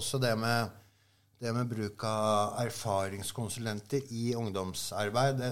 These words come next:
det er noe av det jeg merker at det er det, noe av det som fungerer best, da. At det er en, eh, som er et par år eldre, som har vært inni, inni kanskje forskjellige miljøer, eh, innenfor rus, eh, men som, eh, da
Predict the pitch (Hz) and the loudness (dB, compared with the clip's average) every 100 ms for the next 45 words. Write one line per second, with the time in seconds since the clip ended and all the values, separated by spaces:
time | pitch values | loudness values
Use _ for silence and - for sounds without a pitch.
0 | 123 123 113 117 101 92 95 92 95 80 | -2 0 0 -2 -4 -2 -2 -2 -4 -4
1 | 87 90 101 101 98 107 98 90 85 98 | -6 -6 -6 -6 -6 -6 -6 -4 -6 -6
2 | 87 - 98 90 90 92 101 - 104 - | -8 -8 -6 -4 -4 -4 -4 -2 -4 -6
3 | - 95 - - 101 90 82 87 92 95 | -14 -12 -12 -8 -2 0 0 -2 -4 -2
4 | 95 92 92 - - _ _ _ _ - | -2 0 -2 -6 -20 _ _ _ _ -8
5 | 113 98 90 95 101 92 92 92 87 82 | -4 -2 -2 -4 -2 -2 -2 -2 -2 -4
6 | 82 104 107 101 98 90 90 - 87 87 | -4 -6 -4 -4 -2 -2 -4 -8 -8 -6
7 | 82 71 76 98 90 78 73 87 90 - | -6 -10 -12 -10 -6 -6 -6 -6 -8 -12
8 | - _ _ - 101 - - 98 98 87 | -20 _ _ -12 -8 -8 -8 -6 -4 -4
9 | 87 92 90 85 90 85 90 98 92 90 | -4 -4 -4 -2 -4 -6 -12 -10 -8 -6
10 | 90 87 92 92 95 101 - - 98 95 | -8 -6 -6 -2 -2 -2 -6 -6 -4 -2
11 | 92 90 90 90 87 87 90 87 - 90 | -2 -2 -2 -4 -4 -4 -6 -4 -2 0
12 | 87 87 87 85 85 85 85 85 80 | 0 -2 -4 -6 -6 -6 -8 -6 -4